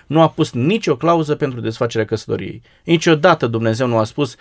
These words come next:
"Dacă el face asta, tu faci asta, dacă el face asta, tu faci cealaltă." Ci Dumnezeu a spus: "Sunteți căsătoriți până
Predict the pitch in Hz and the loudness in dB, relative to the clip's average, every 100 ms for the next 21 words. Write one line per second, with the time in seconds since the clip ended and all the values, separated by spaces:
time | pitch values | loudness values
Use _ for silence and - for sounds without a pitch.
0 | - - 120 147 147 127 120 127 120 123 | -20 -4 0 2 2 -2 2 0 2 0
1 | 127 117 113 117 117 113 127 120 117 117 | 2 0 0 2 2 2 0 0 0 0
2 | 117 113 117 113 117 117 113 110 113 - | 0 0 0 2 0 0 -4 0 0 2
3 | 113 107 98 - - - - - - 147 | 2 2 -2 -8 -14 -20 -20 -20 -6 -2
4 | 139 135 135 190 156 - 180 185 - _ | 0 2 2 4 4 4 2 0 -4 _
5 | _ _ - 120 - 175 165 - 131 127 | _ _ -10 -4 0 2 2 2 0 0
6 | 117 131 165 - - 160 143 | 2 2 2 0 4 6 6